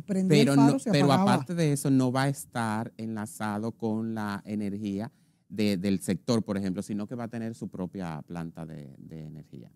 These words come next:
Speaker 1: De energía, muy importante. ¿Y no podría ser paneles solares y todo eso? No,
Speaker 2: Eh,
Speaker 1: podría,
Speaker 2: no,
Speaker 1: es una
Speaker 2: porque
Speaker 1: luz
Speaker 2: el,
Speaker 1: muy
Speaker 2: el
Speaker 1: fuerte.
Speaker 2: sistema es demasiado,
Speaker 1: Muy
Speaker 2: demasiado
Speaker 1: fuerte. ¿Y hasta qué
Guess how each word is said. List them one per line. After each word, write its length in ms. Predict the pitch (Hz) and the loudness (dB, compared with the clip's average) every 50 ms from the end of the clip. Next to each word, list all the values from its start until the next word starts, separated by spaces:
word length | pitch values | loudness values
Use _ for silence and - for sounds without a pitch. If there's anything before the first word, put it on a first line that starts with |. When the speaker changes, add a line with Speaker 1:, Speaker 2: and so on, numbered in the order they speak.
| - | -14
Speaker 1:
De 140 | 160 165 170 | -10 -8 -8
energía, 440 | 160 160 165 160 151 160 147 147 156 | -8 -8 -10 -10 -10 -10 -10 -8 -8
muy 220 | 170 180 185 202 | -6 -6 -4 -4
importante. 380 | 214 208 226 196 180 190 185 214 | -4 -4 -4 -4 -2 -2 -2 0
¿Y 40 | 202 | -2
no 100 | 208 226 | -4 -4
podría 280 | 285 302 294 277 269 | -8 -8 -8 -8 -8
ser 320 | 262 - 247 233 233 233 208 | -6 -6 -6 -6 -6 -6 -8
paneles 360 | - 170 170 180 202 220 220 | -8 -10 -10 -10 -10 -12 -12
solares 600 | - 208 165 147 131 120 143 175 208 208 190 180 | -12 -14 -14 -14 -16 -16 -16 -16 -14 -12 -10 -10
y 40 | 160 156 | -12 -12
todo 200 | 180 180 180 180 | -14 -12 -10 -10
eso? 160 | 180 190 185 | -10 -8 -8
No, 260 | 180 180 185 196 196 | -8 -8 -6 -8 -8
Speaker 2:
Eh, 20 | - | -8
Speaker 1:
podría, 240 | - - 196 196 214 | -6 -4 -2 0 0
Speaker 2:
no, 220 | 214 214 196 185 | 2 2 0 0
Speaker 1:
es 60 | - | 0
una 60 | 233 | 0
Speaker 2:
porque 200 | 247 - - - | 0 0 0 0
Speaker 1:
luz 160 | - - - - | 2 2 2 2
Speaker 2:
el, 60 | 104 | 2
Speaker 1:
muy 100 | 92 - - | 0 -4 -4
Speaker 2:
el 80 | 104 | -6
Speaker 1:
fuerte. 180 | - - 170 - | -6 -6 -6 -8
Speaker 2:
sistema 460 | 80 - 104 107 110 110 110 107 104 | -8 -6 -4 -4 -4 -4 -4 -6 -6
es 180 | 104 98 - - | -8 -10 -10 -10
demasiado, 580 | 101 95 98 90 92 95 87 85 87 85 80 78 | -10 -10 -10 -10 -12 -12 -12 -10 -10 -12 -12 -14
Speaker 1:
Muy 80 | 73 | -14
Speaker 2:
demasiado 400 | 82 82 120 180 190 196 190 160 165 | -14 -12 -10 -8 -6 -6 -8 -6 -6
Speaker 1:
fuerte. 280 | 175 170 165 190 185 | -6 -6 -6 -2 0
¿Y 240 | 233 233 233 226 240 | 2 2 2 2 0
hasta 260 | 226 226 - - 233 | -2 -4 -6 -6 -8
qué 960 | 214 - - 262 262 262 277 285 285 277 269 254 233 220 196 180 165 151 131 | -8 -8 -6 -4 -2 0 0 0 0 0 0 0 0 0 0 0 0 -2 -4